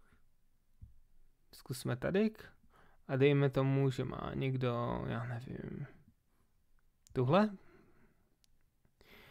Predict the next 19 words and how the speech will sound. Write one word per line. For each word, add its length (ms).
A 540
tak 140
se 120
podíváte 760
do 600
Support 540
O 120
S 500
a 100
tady 220
vidíte 540
zase 380
Linux. 600
Takže 440
tam 180
jdete 320
po 160
konkrétních 640
tiskárnách. 840